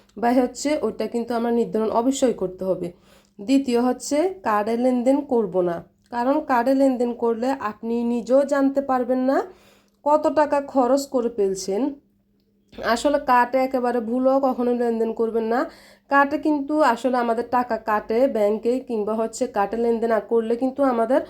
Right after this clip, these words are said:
অনেক টাকা খরচ হয়ে যায়। আমরা কিন্তু জানতেও পারি না কীভাবে আসলে কার্ড দিয়ে অনেক সময় আমরা কেনাকাটা করি। এগুলো কিন্তু ভুলও কখনো করবেন না, কার্ড ব্যবহার করবেন না টোটালি, তাহলে কিন্তু বিপদ আমি মনে করি।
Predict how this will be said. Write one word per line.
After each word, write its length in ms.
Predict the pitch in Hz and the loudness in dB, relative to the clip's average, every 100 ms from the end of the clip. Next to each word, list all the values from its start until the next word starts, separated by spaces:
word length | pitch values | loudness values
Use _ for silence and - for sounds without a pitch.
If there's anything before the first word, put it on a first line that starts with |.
| - - - | -14 -20 -4
অনেক 200 | 285 330 | 0 2
টাকা 180 | 320 294 | 2 2
খরচ 260 | 277 240 262 | 2 0 2
হয়ে 160 | 262 226 | 0 2
যায়। 100 | 247 | 2
আমরা 140 | 247 277 | 2 0
কিন্তু 220 | 285 269 262 - 190 | 0 -2 -6 -8 0
জানতেও 400 | 277 294 294 320 | 2 4 2 2
পারি 200 | 294 214 | 2 4
না 100 | 208 202 | 4 0
কীভাবে 360 | 226 220 220 226 | -2 -2 0 0
আসলে 300 | 226 240 233 | 0 -4 -2
কার্ড 200 | 240 233 208 | 0 0 0
দিয়ে 160 | 247 | 0
অনেক 180 | 247 233 | 2 0
সময় 240 | 233 240 240 | -2 -2 -2
আমরা 220 | 226 226 277 - - _ _ | 0 0 -2 -6 -20 _ _
কেনাকাটা 400 | 339 330 294 214 | 2 4 4 0
করি। 200 | 208 202 208 | 0 0 0
এগুলো 260 | 240 269 277 | 0 2 2
কিন্তু 220 | 277 277 | 2 0
ভুলও 340 | 254 233 233 240 | -2 -2 0 0
কখনো 340 | 247 240 233 226 | 0 -2 -2 -2
করবেন 360 | 233 214 214 214 | -2 -2 -2 0
না, 120 | 220 233 | 0 0
কার্ড 180 | 214 196 | -2 0
ব্যবহার 360 | 214 208 220 226 | -2 -2 0 2
করবেন 340 | 226 220 202 220 | 2 2 0 -2
না 80 | 214 | -2
টোটালি, 400 | 226 214 208 294 381 - _ _ _ | -4 -2 2 2 0 -8 _ _ _
তাহলে 220 | 277 294 302 | 2 2 2
কিন্তু 260 | 302 277 269 | 2 0 0
বিপদ 340 | 285 277 202 | -2 0 0
আমি 160 | 190 196 | 2 2
মনে 220 | 196 196 185 | 2 2 2
করি। 220 | 185 | 0